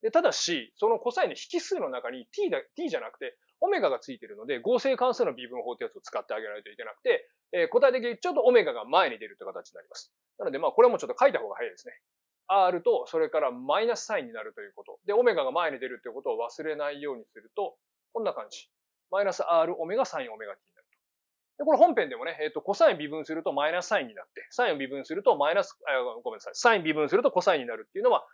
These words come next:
グラフを見れば大体ね、変化の様子で大体わかるってことは言いましたけども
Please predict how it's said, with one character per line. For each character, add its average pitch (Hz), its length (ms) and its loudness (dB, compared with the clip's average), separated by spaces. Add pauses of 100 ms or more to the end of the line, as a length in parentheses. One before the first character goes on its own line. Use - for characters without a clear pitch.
(200)
グ 160 120 2
ラ 233 100 12
フ 240 100 0
を 254 60 6
見 294 120 2
れ 196 60 10
ば 113 180 2
大 123 180 2
体 123 140 -4
ね、 196 60 -4
変 175 200 -2
化 113 120 -2
の 110 60 -6
様 107 140 -10
子 - 80 -16
で 110 120 -12
大 123 160 -2
体 160 120 2
わ 117 140 0
か 135 120 2
る 104 100 -4
っ - 40 -20
て - 60 -20
こ 208 100 -8
と - 60 0
は 143 60 2
言 117 100 -10
い 117 40 -16
ま 113 120 -12
し - 60 -20
た 98 80 -20
け - 80 -18
ど - 80 -12
も 226 220 0